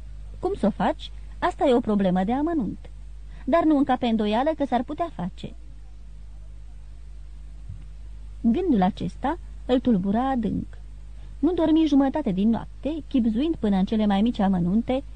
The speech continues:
înfăptuirea ideii sale. N-avusese de gând să plece a doua zi, dar în clipa aceea se hotărâ să plece dis de dimineață. Afară de aceasta, cumnata gazdei, cu decolteul rochiei sale,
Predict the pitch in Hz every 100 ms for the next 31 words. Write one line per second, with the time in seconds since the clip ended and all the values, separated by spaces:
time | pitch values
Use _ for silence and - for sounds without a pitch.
0 | - 254 254 196 180 196 226 214 170 180
1 | 190 208 - 175 170 - - - - -
2 | - - - - - 330 349 226 202 185
3 | 170 185 208 - 196 190 - 185 190 190
4 | 185 185 - - - - - - 220 262
5 | 240 285 370 202 214 - 180 285 - -
6 | - - 302 269 247 330 220 190 214 -
7 | 220 175 226 202 196 196 226 185 - -
8 | - - - - - - - - 247 226
9 | 226 254 - 180 - 311 - - - 254
10 | 359 - 190 175 170 175 233 285 - -
11 | 226 - 196 208 320 196 185 185 - 208
12 | - - 185 247